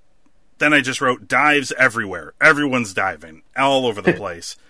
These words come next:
Speaker 1: Uh, Trent then superplexes Matt onto everybody. Uh, they try this whole everyone suplex thing where they all try to suplex one another in, like, one big chorus line.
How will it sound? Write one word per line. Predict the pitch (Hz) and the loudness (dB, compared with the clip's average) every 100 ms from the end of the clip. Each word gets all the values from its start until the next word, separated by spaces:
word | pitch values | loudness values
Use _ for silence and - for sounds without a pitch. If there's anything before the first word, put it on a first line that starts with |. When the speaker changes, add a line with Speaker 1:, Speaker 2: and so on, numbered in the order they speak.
| _ _ - | _ _ -2
Speaker 1:
Uh, | 117 110 110 107 104 101 - - - - _ _ _ _ _ - | 2 2 2 0 -2 -10 -20 -20 -20 -20 _ _ _ _ _ -10
Trent | - 151 143 | 0 2 2
then | 131 120 | -2 -4
superplexes | - 135 120 131 120 - 101 | -6 -8 -6 -4 -4 -6 -12
Matt | 107 110 113 - | -4 -2 -2 -4
onto | 107 104 107 107 | -8 -8 -12 -6
everybody. | 127 131 131 127 127 123 - _ - - _ _ | -2 -2 -2 -2 -2 -4 -6 _ -20 -20 _ _
Uh, | 110 110 | 0 0
they | 107 127 | 0 -2
try | - 160 | 2 2
this | 139 135 | 2 -2
whole | 156 143 139 135 107 - _ _ _ - | -2 0 2 -2 -8 -20 _ _ _ -4
everyone | 131 139 135 131 | -2 0 0 -2
suplex | 123 135 135 156 143 - | -4 -6 -4 -2 -2 -4
thing | - 139 143 | -4 -2 -2
where | 123 | -2
they | 113 | -2
all | 117 120 | -2 -4
try | 135 120 | 0 2
to | 117 104 | 0 -4
suplex | - - 135 139 131 - | -8 -8 -6 -4 -4 -4
one | 131 | -4
another | 131 127 127 127 120 _ _ _ _ _ | -2 -2 0 -2 -4 _ _ _ _ _
in, | 110 107 110 | -8 -8 -6
like, | 110 98 | -6 -6
one | 117 107 | -8 -6
big | 113 101 | -8 -10
chorus | - 120 120 - | -6 -4 -2 -4
line. | 120 117 117 113 | -4 -2 0 -2